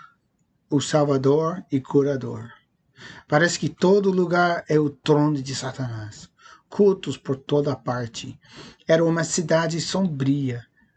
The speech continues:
A maior parte da atenção que os seguidores de Jesus sentiam era que essas coisas que eram ditas de Jesus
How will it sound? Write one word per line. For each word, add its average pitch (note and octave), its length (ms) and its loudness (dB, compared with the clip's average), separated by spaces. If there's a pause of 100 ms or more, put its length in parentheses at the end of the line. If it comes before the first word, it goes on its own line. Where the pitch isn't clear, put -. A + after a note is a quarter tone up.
(140)
A D3 60 0
maior F3+ 240 4
parte F#3+ 560 2
da C3+ 120 0
atenção E3+ 680 0
que D3+ 220 2
os C#3+ 160 0
seguidores C#3+ 560 2
de C3 120 -4
Jesus B2+ 460 0
sentiam C#3+ 800 -2 (460)
era E3+ 200 4
que D#3 220 2
essas F#3+ 280 -2
coisas G3 520 0
que D#3 200 -2
eram D#3+ 200 0
ditas D3 560 -4
de C#3+ 140 -4
Jesus C#3 640 -2